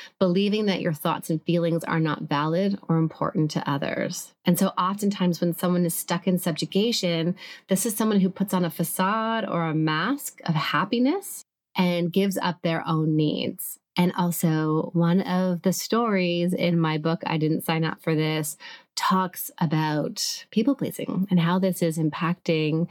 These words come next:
her relationship. There's one last definition around people pleasing that I want to add to our conversation here, and that is that you are not manipulating people if you are a people pleaser.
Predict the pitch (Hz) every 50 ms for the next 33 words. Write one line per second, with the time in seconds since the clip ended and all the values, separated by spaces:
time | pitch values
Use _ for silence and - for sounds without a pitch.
0 | - - - - - - - - 180 175 165 165 160 156 165 - 160 160 156 156
1 | 156 151 - - - - - - - - - - - _ _ _ _ _ _ _
2 | _ _ _ _ _ _ _ _ _ _ - - 196 202 190 190 180 180 170 170
3 | 170 165 185 202 - 196 185 190 - 175 165 175 - - 170 156 156 - 170 160
4 | 165 160 160 165 175 160 175 165 - 170 160 151 160 151 160 151 156 156 160 156
5 | 160 - - 165 170 175 170 - 180 170 - - 165 156 170 165 - - 151 170
6 | - - 180 170 165 - - - - - - _ - 196 190 190 180 180 180 185
7 | 185 180 175 180 185 - - 151 151 147 143 - - - - _ - - - -
8 | - - - - - 190 185 185 185 175 175 - - 180 180 175 180 190 185 190
9 | - - 196 196 202 196 190 - 196 175 170 165 160 165 165 156 - 156 143 -
10 | 151 147 160 - 170 _ _ _ _ - - 175 160 - 165 160 160 156 147 151
11 | 160 - - 151 156 151 - - - - - - - - - 180